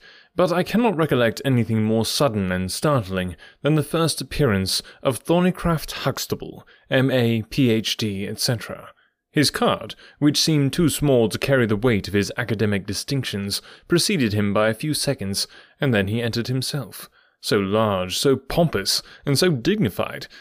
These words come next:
that he was the very embodiment of self-possession and solidity. And yet his first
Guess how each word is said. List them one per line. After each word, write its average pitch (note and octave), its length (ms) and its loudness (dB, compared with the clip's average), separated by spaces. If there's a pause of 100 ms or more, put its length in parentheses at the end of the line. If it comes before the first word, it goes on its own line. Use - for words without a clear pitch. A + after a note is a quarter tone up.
(160)
that C#3+ 160 0
he D#3 100 2
was D3+ 280 2
the B2+ 100 2
very D3 280 4
embodiment A2+ 680 2
of F#2 100 -4
self-possession A#2+ 1000 0
and B2+ 200 2
solidity. G2+ 760 -2 (440)
And E3 180 4
yet G3 200 0
his C#3+ 280 0
first - 320 -2